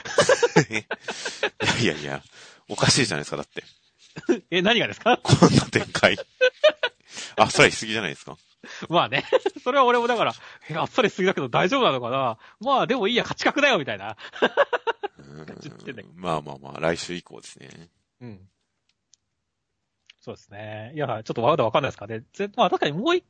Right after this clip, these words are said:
Speaker 2: ね、絶対リズちゃん、クミノちゃんも、このままだ、まだ消化不良だからね。
Speaker 1: うん、ですよ、それは。だって、恋心を、文野さんなんて自分の恋心を認めたのが、でも認めたのはちょっと前か。
Speaker 2: うん。
Speaker 1: いや、でも伝えないまま終わるって、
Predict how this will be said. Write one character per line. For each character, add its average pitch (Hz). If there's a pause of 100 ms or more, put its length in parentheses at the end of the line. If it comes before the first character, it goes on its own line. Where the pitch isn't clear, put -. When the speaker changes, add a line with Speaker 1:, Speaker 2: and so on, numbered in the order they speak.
(400)
Speaker 2:
ね、 254
絶 170
対 254
リ 262
ズ 285
ち -
ゃ 131
ん、 110
ク 196
ミ 175
ノ 139
ち -
ゃ 110
ん 104
も、 104
こ -
の 294
ま 302
ま 170
だ、 131 (140)
ま 151
だ 110
消 180
化 202
不 349
良 180
だ 110
か 90
ら 120
ね。 - (300)
Speaker 1:
う -
ん、 -
で 82
す -
よ、 -
そ -
れ -
は。 73
だ 90
っ -
て、 78 (320)
恋 117
心 123
を、 67 (340)
文 165
野 123
さ 90
ん 73
な 76
ん 76
て 76
自 85
分 139
の 151
恋 156
心 147
を 80
認 95
め 113
た 104 (840)
の 87
が、 73 (240)
で -
も 85
認 90
め 160
た 160
の 113
は 82
ち -
ょ -
っ -
と -
前 67
か。 - (520)
Speaker 2:
う 135
ん。 -
Speaker 1:
い 98
や、 104
で 101
も 90
伝 -
え -
な 147
い 143
ま 147
ま 139
終 127
わ 120
る 120
っ -
て、 -